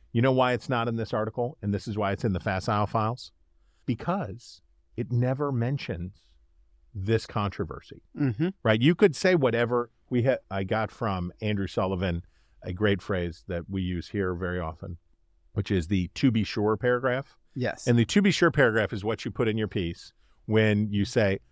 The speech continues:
Speaker 1: "Now, some people say that actually dogs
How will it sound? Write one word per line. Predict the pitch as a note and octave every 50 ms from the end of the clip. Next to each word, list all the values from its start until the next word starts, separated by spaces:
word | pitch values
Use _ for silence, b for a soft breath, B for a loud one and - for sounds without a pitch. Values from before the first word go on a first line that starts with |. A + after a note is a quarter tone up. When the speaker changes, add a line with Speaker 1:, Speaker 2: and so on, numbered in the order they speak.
| _ _ _
Speaker 1:
"Now, | A3 A#3 A3 G3 F3 E3 D3+ C#3+ C#3 C3 B2+ B2+ - - _ _
some | - - - B3 C4+ A3
people | F#3+ E3+ A2+ - A2 G2+
say | - - A#2 F2+ D#2+ D2 D2 D#2 G2 D3 D#3+ - _ _ _ _ _ _ _ -
that | A2 B2 A#2+ A#2 A#2 A2+ A#2 - -
actually | B2 B2+ D3+ - - - A#2+ A#2 A#2+
dogs | A2+ G2 F#2+ F#2+ G#2 A2+ A#2+ B2 A#2 A2 G#2+